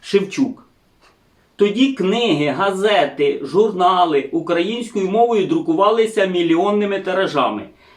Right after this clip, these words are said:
І їх купували, передплачували, читали. Це факт великими літерами. Я відповідаю Шевчуку.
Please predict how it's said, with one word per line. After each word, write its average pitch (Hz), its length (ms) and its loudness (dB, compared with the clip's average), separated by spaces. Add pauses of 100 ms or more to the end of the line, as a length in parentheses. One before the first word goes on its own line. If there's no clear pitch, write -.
(140)
І 175 100 0
їх 214 280 -2
купували, 214 680 2
передплачували, 180 1040 -2
читали. 196 580 0 (280)
Це 147 420 0 (280)
факт - 460 -2 (260)
великими 143 540 2
літерами. 107 540 -8 (720)
Я 147 220 2
відповідаю 160 960 -2 (180)
Шевчуку. - 680 -4